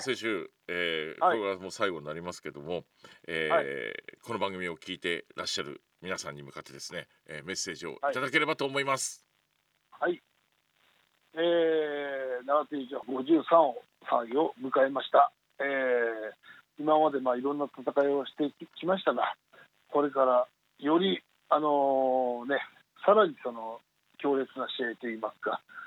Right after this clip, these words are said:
Speaker 2: えー、ものすごい試合をできるように日々精進してね、い-、いきたいと思いますので、まあ、そんな長手選手、皆様、ぜひご注目くだ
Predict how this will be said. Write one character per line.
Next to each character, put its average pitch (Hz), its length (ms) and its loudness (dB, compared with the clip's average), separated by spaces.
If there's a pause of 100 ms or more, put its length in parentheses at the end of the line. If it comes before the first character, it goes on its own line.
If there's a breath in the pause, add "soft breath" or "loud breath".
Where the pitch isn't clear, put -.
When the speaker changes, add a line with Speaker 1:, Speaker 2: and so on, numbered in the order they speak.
(180 loud breath)
Speaker 2:
え 127 40 0 (400)
ー、 139 40 -4
も 139 60 2
の 143 100 2
す 165 100 -2
ご 196 120 8
い - 60 0 (120)
試 123 60 -2
合 120 180 2
を 120 140 -2 (640)
で 131 120 -2
き 151 100 -2
る 127 120 0
よ 139 160 4
う 131 60 0
に 117 120 -12 (300 soft breath)
日 - 120 -4
々 143 120 0
精 143 340 2
進 110 100 -14
し - 80 -18
て 117 220 -6 (260)
ね、 - 180 -2 (140)
い-、 131 100 -4
い 117 60 -12 (160)
き - 100 -20
た 135 120 4
い 120 60 2
と 110 100 -2
思 113 160 -4
い 120 40 -4
ま 120 140 -4
す 110 60 -10
の 101 120 -10
で、 104 100 -10 (540 loud breath)
ま 151 100 8
あ、 127 140 4 (400)
そ 147 100 2
ん 135 40 -4
な 131 100 -2
長 127 260 4
手 127 100 -4
選 117 100 -4
手、 107 280 -16 (240)
皆 123 200 -4
様、 104 280 -6 (240)
ぜ 156 80 0
ひ 131 280 -4
ご 131 160 2
注 139 160 -2
目 127 120 0
く 139 120 -4
だ 123 60 0